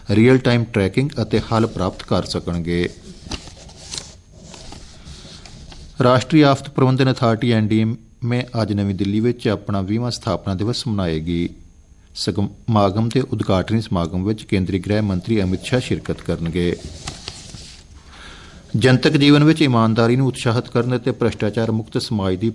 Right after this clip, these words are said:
ਪ੍ਰਾਪਤੀ ਲਈ ਅੱਜ ਤੋਂ ਦੇਸ਼ ਭਰ ਵਿੱਚ ਵਿਜੀਲੈਂਸ ਜਾਗਰੂਕਤਾ ਹਫ਼ਤਾ ਦੋ ਹਜ਼ਾਰ ਚੌਵੀ ਮਨਾਇਆ ਜਾ ਰਿਹਾ ਹੈ। ਇਸ ਹਫ਼ਤੇ ਦਾ ਵਿਸ਼ਾ ਹੈ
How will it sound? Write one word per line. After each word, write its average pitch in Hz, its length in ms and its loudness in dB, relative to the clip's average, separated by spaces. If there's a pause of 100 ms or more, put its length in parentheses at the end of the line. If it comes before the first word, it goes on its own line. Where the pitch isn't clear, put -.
ਪ੍ਰਾਪਤੀ 90 320 -2
ਲਈ 113 220 2
ਅੱਜ 95 120 -4 (140)
ਤੋਂ 113 180 -4 (100)
ਦੇਸ਼ 101 300 0
ਭਰ 87 180 -2
ਵਿੱਚ 104 200 -2
ਵਿਜੀਲੈਂਸ 107 520 0
ਜਾਗਰੂਕਤਾ 90 720 -2
ਹਫ਼ਤਾ 107 300 -4
ਦੋ 95 220 -2
ਹਜ਼ਾਰ 92 200 -2
ਚੌਵੀ 104 300 -2
ਮਨਾਇਆ 92 320 -2
ਜਾ 80 240 -4
ਰਿਹਾ 82 220 -2
ਹੈ। 85 100 -4 (520)
ਇਸ 135 240 4
ਹਫ਼ਤੇ 107 260 2
ਦਾ 101 100 4
ਵਿਸ਼ਾ 98 320 0
ਹੈ 120 180 0